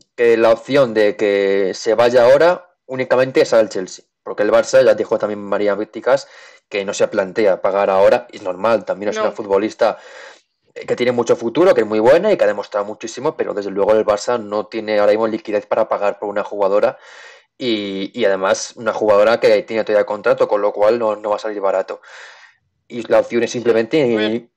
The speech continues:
Speaker 1: hablar ahora con
Speaker 2: Sí,
Speaker 1: ella,
Speaker 2: eh,
Speaker 1: intentar acordar algo y luego que se haga a partir de la próxima temporada.
Speaker 2: Sí, a ver, está, está claro que lo que has dicho,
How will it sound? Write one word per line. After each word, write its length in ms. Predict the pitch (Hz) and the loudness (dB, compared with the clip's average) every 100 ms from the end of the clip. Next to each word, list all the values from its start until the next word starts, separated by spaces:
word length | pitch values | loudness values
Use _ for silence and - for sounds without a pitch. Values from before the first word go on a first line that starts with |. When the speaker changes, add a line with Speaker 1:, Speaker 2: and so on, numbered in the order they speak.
| _ | _
Speaker 1:
hablar 280 | 107 107 110 | -6 0 2
ahora 180 | 110 110 | 4 4
con 120 | 123 | 4
Speaker 2:
Sí, 40 | 127 | 4
Speaker 1:
ella, 260 | 127 254 - | 2 0 -2
Speaker 2:
eh, 140 | 117 | -2
Speaker 1:
intentar 840 | - 110 101 110 110 110 107 - _ _ _ _ | 0 0 2 4 4 4 2 -2 _ _ _ _
acordar 440 | - 113 131 120 120 | -8 0 2 4 4
algo 440 | 120 123 170 - | 4 4 0 -4
y 80 | - | -10
luego 420 | 107 98 117 - _ | -4 0 -2 -4 _
que 120 | - 104 | -20 -8
se 100 | 107 | -2
haga 120 | 107 | 0
a 80 | 107 | 0
partir 200 | 104 98 | -4 -4
de 40 | |
la 40 | |
próxima 240 | 95 101 92 | -4 -4 -6
temporada. 500 | 95 92 - 123 - _ _ _ _ _ _ _ _ _ _ _ _ _ _ _ | -8 -8 -6 -6 -8 _ _ _ _ _ _ _ _ _ _ _ _ _ _ _
Speaker 2:
Sí, 440 | _ 269 247 220 _ | _ -8 -6 -6 _
a 100 | 226 | -6
ver, 200 | 233 226 | -4 -4
está, 460 | 226 202 202 220 220 | -6 -6 -4 -4 -4
está 300 | 226 - 233 | -6 -8 -6
claro 420 | 240 247 254 240 _ | -4 -4 -4 -8 _
que 560 | 226 208 196 190 180 | -8 -8 -8 -14 -16
lo 140 | 185 208 | -12 -8
que 80 | 208 | -8
has 80 | |
dicho, 320 | 196 - - | -8 -12 -14